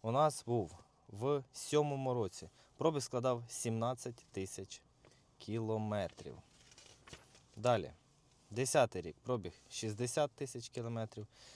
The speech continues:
п'ятнадцятий рік, пробіг сто п'ятдесят тисяч, і сімнадцятий рік, сто шістдесят чотири тисячі. Це останній зафіксований пробіг саме в сервісній книжці, але не біда, у нас є ще ось така стопка документів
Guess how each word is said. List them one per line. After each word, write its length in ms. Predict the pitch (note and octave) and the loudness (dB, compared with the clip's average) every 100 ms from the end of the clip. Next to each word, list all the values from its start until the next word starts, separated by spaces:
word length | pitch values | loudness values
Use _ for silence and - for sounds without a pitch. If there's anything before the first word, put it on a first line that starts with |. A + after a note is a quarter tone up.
| - | 0
п'ятнадцятий 560 | C3+ C3 C3 A2 - G2 | 2 4 4 2 -2 -6
рік, 100 | - | -4
пробіг 260 | G#2+ E2 - | -4 -6 -8
сто 220 | - A2 | -6 -4
п'ятдесят 480 | A2 A2 B2 D3+ C#3+ | -2 -4 -2 -2 -2
тисяч, 560 | - C3 - A2 - - _ _ - - - | -4 -6 -6 -8 -10 -16 _ _ -20 -16 -6
і 60 | |
сімнадцятий 580 | A2 A2+ A2 G#2+ - A#2 | -2 0 0 0 -2 -4
рік, 160 | C#3 C#3+ - | -4 -6 -14
сто 200 | - - | -8 -4
шістдесят 480 | A2 G2+ F#2+ - G2 | -4 -4 -6 -6 -8
чотири 360 | - G2 A2+ G#2+ | -8 -6 -6 -6
тисячі. 520 | - D2 - - - - | -8 -12 -12 -16 -18 -18
Це 180 | - C3 | -2 0
останній 360 | C3 - A#2 G2 | 2 2 2 0
зафіксований 560 | G2 G#2+ G2+ G#2+ G2 | -4 -6 -4 -2 -2
пробіг 320 | F#2+ G#2+ F2+ - | -2 -2 -4 -4
саме 220 | G2+ G2 | -4 -4
в 60 | |
сервісній 400 | - F3+ D#3+ - | -2 0 0 -6
книжці, 400 | B2+ C3 - A#2+ - - - - | -8 -8 -8 -10 -12 -18 -20 -6
але 160 | F3+ G3 | 2 4
не 100 | F3 | 4
біда, 260 | D3 G2 - - G#2+ | 4 2 0 -10 -2
у 40 | |
нас 240 | A2+ - | -2 0
є 120 | A#2 G#2+ | 0 0
ще 140 | G#2 | -2
ось 140 | G2 | -4
така 280 | - A2 G2+ | -4 -4 -4
стопка 360 | - A2 - F#2 | -2 -6 -4 -4
документів 580 | A2 D3+ F#3 E3 C3+ | -4 -2 0 0 -4